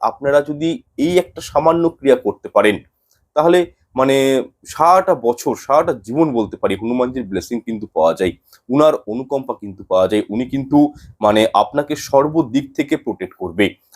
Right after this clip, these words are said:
আপনাদের জীবনে যেরকমই, ধরুন কারোর একটা, আহ, এমন রোগ জ্বালা রয়েছে, যে রোগ জ্বালাটা ডাক্তারকে দেখিয়েও সারছে না, আপনারা দিনের পর দিন ওষুধ খাচ্ছেন, ডাক্তারের পিছনে খরচ করছে-, মানে খরচ করছেন,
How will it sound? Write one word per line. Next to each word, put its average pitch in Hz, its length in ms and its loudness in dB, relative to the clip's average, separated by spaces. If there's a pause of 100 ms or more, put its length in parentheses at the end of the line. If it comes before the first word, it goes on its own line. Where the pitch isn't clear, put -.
আপনাদের 139 360 0
জীবনে 147 320 -2
যেরকমই, 131 500 0
ধরুন 156 300 -2
কারোর 135 300 4
একটা, 127 360 4 (360)
আহ, 98 380 4 (120)
এমন 135 340 -4
রোগ 131 220 -2
জ্বালা 131 240 4
রয়েছে, 113 500 0 (360)
যে 123 200 2
রোগ 135 160 0
জ্বালাটা 135 240 2
ডাক্তারকে 127 420 2
দেখিয়েও 127 380 0
সারছে 101 400 0
না, 78 140 -8 (300)
আপনারা 143 380 4
দিনের 135 340 -2
পর 143 160 0
দিন 131 260 -4
ওষুধ 113 320 -6
খাচ্ছেন, 117 480 2
ডাক্তারের 110 340 0
পিছনে 110 220 -6
খরচ - 340 0
করছে-, 107 400 -6
মানে 98 140 0
খরচ 107 300 0
করছেন, 117 420 0